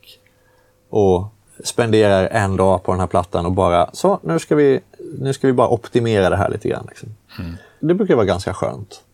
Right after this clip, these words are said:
Speaker 1: s-, att släppa det, att få den utomstående tänket.
Speaker 2: Mm.
Speaker 1: Men sen ibland så känner man att, "Ja, men det här, det här blir en, en, en grej jag gör för att", ja, av olika anledningar så känner man att man har det närmast sig själv, eller vad man ska säga.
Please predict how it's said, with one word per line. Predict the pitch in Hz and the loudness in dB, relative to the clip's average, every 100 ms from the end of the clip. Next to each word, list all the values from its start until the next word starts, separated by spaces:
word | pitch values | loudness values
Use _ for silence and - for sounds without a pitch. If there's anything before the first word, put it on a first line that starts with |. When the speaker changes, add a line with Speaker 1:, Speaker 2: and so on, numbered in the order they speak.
| _ _ | _ _
Speaker 1:
s-, | - - 311 | -20 -12 -10
att | 107 | -8
släppa | - 127 107 147 | -2 -2 0 2
det, | 120 | 2
att | 95 | 0
få | - 160 139 | 2 2 4
den | 95 87 90 _ _ | 2 -2 -8 _ _
utomstående | - 104 104 92 - 104 87 80 57 98 - _ _ _ | 0 2 2 -2 0 2 2 0 -6 -10 -18 _ _ _
tänket. | 104 87 95 | -4 -4 -6
Speaker 2:
Mm. | 95 | -4
Speaker 1:
Men | 113 | -2
sen | 107 101 | 0 0
ibland | 202 185 208 190 | 2 2 0 -2
så | 180 | -2
känner | - 165 147 | 0 0 0
man | 143 139 | -2 -2
att, | 139 | -2
"Ja, | 143 | -4
men | 139 139 | -4 -2
det | |
här, | 147 160 175 - _ - | 0 0 0 -6 _ -4
det | 139 | 2
här | 151 | 4
blir | 139 131 | 4 4
en, | 127 127 120 - - - | 2 -2 -4 -8 -10 -8
en, | 139 123 113 _ | -4 -4 -6 _
en | - 127 120 | -10 -4 0
grej | 117 113 | 4 4
jag | 110 113 | 6 4
gör | 110 101 98 | 4 2 0
för | - | -2
att", | 101 - - - - | -4 -6 -16 -20 -8
ja, | 139 131 - | -4 -4 -2
av | 143 139 | 0 2
olika | 117 107 131 | 2 2 2
anledningar | 110 107 117 | 2 0 -2
så | 110 | -4
känner | 113 117 101 104 | -2 -2 -2 -4
man | 104 | -4
att | 104 | -4
man | 104 | -4
har | 104 107 104 | 0 0 0
det | 95 98 _ _ - _ _ | -2 -4 _ _ -20 _ _
närmast | 135 117 107 101 98 98 | -12 -4 -2 -2 -4 -8
sig | - 101 | -6 -2
själv, | 98 95 | -2 -2
eller | - | -6
vad | - | -10
man | 107 | -12
ska | 110 113 | -12 -12
säga. | 107 | -14